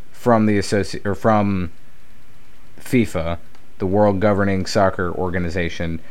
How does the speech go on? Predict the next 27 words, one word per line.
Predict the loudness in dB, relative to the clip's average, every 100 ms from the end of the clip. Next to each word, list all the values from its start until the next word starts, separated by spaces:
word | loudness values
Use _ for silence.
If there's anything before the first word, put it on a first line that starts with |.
| -6 -6 -4
arrested | 0 4 2 2 0 0 -2
for | -2 0
money, | 2 4 4 2 -2 -2
for | 0
money | 2 4 4
laundering, | 6 4 4 4 4 2 -2 -6 -6 -6 -2
uh, | 0 2 -2 -4 -6
fraud, | -6 2 8 10 10 8 4 0 -4 -6 -6
corruption, | 0 2 2 0 0 0 -2
et | -2
cetera. | 0 0 0 -2 -4 -8 -8 -8 -8 -8 -8 -8 -2
And | 4 6 6 4 2 2
actually, | 2 4 4
one | 4 4 6 6
of | 6 4
them | 2 2 0 -2 -4 -8 -8 -8 -4
is | -2
actually | 2 2 2 0 2
the | 2
owner | 2 4 4 2
of | 0
the |
Carolina | 0 2 2 2 2
Railhawks | 2 2 2 0 -2
here | -2 -2
in | 0
Raleigh. | 0 -2 -4 -6